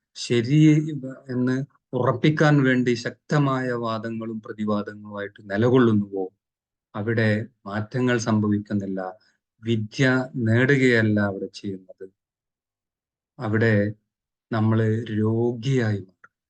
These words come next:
ഒരു രോഗിയെ സംബന്ധിച്ചിടത്തോളം ആ രോഗിക്ക് എന്ത് നല്ല വിഭവങ്ങൾ കൊടുത്താലും എന്താ സംഭവിക്കുന്നത്? മധുരിക്കോ? നാവിന് ന്റെ രുചി നഷ്ടപ്പെട്ടു എന്ന് വിചാരിച്ചു,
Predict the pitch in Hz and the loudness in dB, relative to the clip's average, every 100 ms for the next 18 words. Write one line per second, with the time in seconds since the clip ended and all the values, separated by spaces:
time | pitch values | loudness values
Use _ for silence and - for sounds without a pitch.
0 | _ 104 110 113 120 131 127 147 147 143 | _ -10 -6 -2 -2 -2 0 2 2 0
1 | 127 123 - 127 117 113 117 110 113 113 | -2 -4 -6 -8 -6 -6 -4 -4 -6 -8
2 | _ - _ _ 123 131 120 123 127 135 | _ -20 _ _ -6 -4 -2 0 0 -2
3 | 135 135 - 120 117 120 139 _ _ _ | -4 -10 -8 -6 -4 -4 -6 _ _ _
4 | - 160 185 190 165 135 135 135 131 110 | -4 -2 2 2 2 2 2 0 0 -2
5 | 123 131 139 135 135 135 123 113 113 107 | -2 -2 -2 -4 -4 -4 -6 -6 -6 -4
6 | 107 104 110 107 101 98 95 98 92 _ | -4 -4 -6 -8 -10 -12 -14 -20 _ _
7 | _ _ _ _ _ _ _ _ _ _ | _ _ _ _ _ _ _ _ _ _
8 | _ _ _ _ _ _ _ _ _ _ | _ _ _ _ _ _ _ _ _ _
9 | _ - 120 113 113 110 117 104 - _ | _ -12 -6 -2 0 0 0 -2 -4 _
10 | _ _ _ _ _ _ _ _ _ _ | _ _ _ _ _ _ _ _ _ _
11 | _ _ _ _ _ 120 101 101 107 113 | _ _ _ _ _ -8 -6 -2 0 0
12 | 117 110 110 131 117 110 107 101 120 110 | 0 0 -4 -6 -4 -4 -2 -4 -2 -2
13 | 104 - 113 120 110 113 110 107 98 101 | -4 -6 -8 -6 -4 -4 -2 -2 -4 -6
14 | 98 - | -8 -12